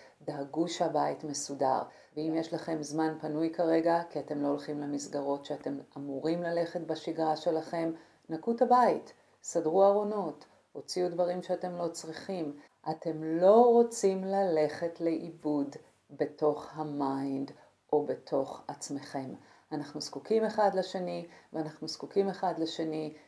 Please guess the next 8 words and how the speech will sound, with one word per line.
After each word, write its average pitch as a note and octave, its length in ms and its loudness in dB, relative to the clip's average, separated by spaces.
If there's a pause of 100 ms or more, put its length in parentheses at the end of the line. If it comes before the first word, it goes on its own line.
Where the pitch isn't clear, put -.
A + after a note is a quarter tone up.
עם D#3 180 -4 (140)
אנרגיה F3+ 880 4 (320)
מאוד D#3+ 600 4
חזקה E3 640 0 (320)
ואנרגיה E3 840 2
מעצימה, D#3+ 760 -4 (280)
בייחוד F#3 600 -4
לאלה D#3 680 2